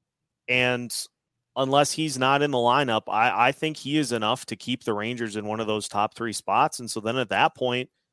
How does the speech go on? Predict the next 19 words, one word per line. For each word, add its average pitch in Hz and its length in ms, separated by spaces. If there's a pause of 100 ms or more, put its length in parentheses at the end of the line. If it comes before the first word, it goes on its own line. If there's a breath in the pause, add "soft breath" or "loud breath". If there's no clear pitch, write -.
(480)
like 127 180
you 151 60
said, 156 300
you're, 123 340
you're 127 220
hoping 139 340
for 127 140
s-, - 140 (200)
something 143 840
to 127 260
spiral 120 480
out 113 120
of 113 60
control 110 400
with 98 140
Pittsburgh 101 600 (100)
or 117 180
the 107 80
Capitals. 101 800